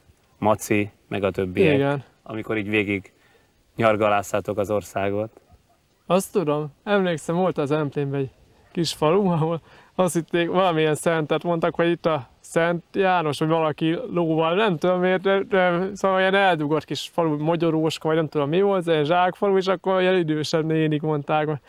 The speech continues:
Speaker 2: hogy hát, ha az, az
Speaker 1: Hogy az vagy te?
Speaker 2: Hát azt hitték, hogy valami ilyesmi, mert nem is ültem ára, baktattunk ketten, úgy szépen,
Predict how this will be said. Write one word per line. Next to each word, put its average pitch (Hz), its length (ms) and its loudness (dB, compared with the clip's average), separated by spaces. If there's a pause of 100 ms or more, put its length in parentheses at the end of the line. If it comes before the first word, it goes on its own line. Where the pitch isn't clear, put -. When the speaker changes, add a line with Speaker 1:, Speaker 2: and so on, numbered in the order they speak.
(300)
Speaker 2:
hogy 139 200 -2
hát, 147 280 0
ha 165 160 0
az, 160 140 -2
az 170 400 -4 (260)
Speaker 1:
Hogy 131 120 -2
az 120 160 4
vagy 135 160 4
te? - 120 0
Speaker 2:
Hát 233 180 4
azt 196 180 2
hitték, 170 400 0
hogy 165 140 2
valami 165 300 0
ilyesmi, 160 360 2
mert 175 160 0
nem 196 200 2
is 147 140 -2
ültem 170 300 0
ára, 156 460 0
baktattunk 170 600 -2
ketten, 160 440 0
úgy 156 80 -2
szépen, 160 580 -4